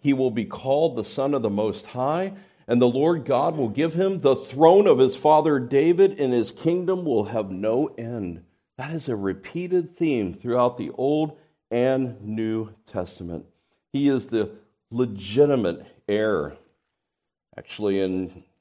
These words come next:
Isaiah eleven and verse one, "Then a shoot will spring from the stem of Jesse, and the branch from his roots will bear fruit. The Spirit of the Lord will rest on him, a spirit of wisdom and understanding, a spirit of counsel and strength,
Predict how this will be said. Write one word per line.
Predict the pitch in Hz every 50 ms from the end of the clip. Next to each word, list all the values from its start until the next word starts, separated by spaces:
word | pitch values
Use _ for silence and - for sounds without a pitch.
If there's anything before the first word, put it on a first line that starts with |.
| _ _ _ _ -
Isaiah | 98 92 85 - 107 98 101 101
eleven | 98 101 107 107 113 117 104 95
and | 87 87
verse | 98 95 95 - -
one, | 135 131 123 104 98 101
"Then | 110 113 113
a | 104
shoot | 101 - - - - - 147 160 160 -
will | - 208 196
spring | 196 - - - - _ 143 156 170 160 143 117
from | - 117 110
the | 107 98
stem | - - - 143 143 139
of | 131 110 101
Jesse, | - 117 117 123 120 - - 104 90
and | 90 90
the | 95 95
branch | 87 85 107 110 135 160 175 165 - - - - - _ _ _ _ _ _
from | 127 131 127
his | 123 123 - 131
roots | 139 151 156 120 - -
will | 120 113
bear | 98 113 120 120 117
fruit. | - - - 151 160 147 123 101 - - - _ _ -
The | 139
Spirit | - - - _ 180 196 196 185 165
of | 139
the | 123 147
Lord | 135 139 165 185 175 156 131
will | 123 123 123
rest | 123 165 196 226 226 - -
on | 156 143 127
him, | 113 120 113 110 104
a | 101 95
spirit | - - - 170 185 202 185 147
of | 120 101 101
wisdom | 117 156 202 240 - - 147 113 101
and | 95 101
understanding, | 113 127 135 123 - - - 127 156 175 175 170 131 107
a | 95 92
spirit | 101 - - 151 160 156 131
of | 107 - -
counsel | - - 147 160 175 - - - 139 127
and | 113 98 -
strength, | - - - 123 113 107 92 -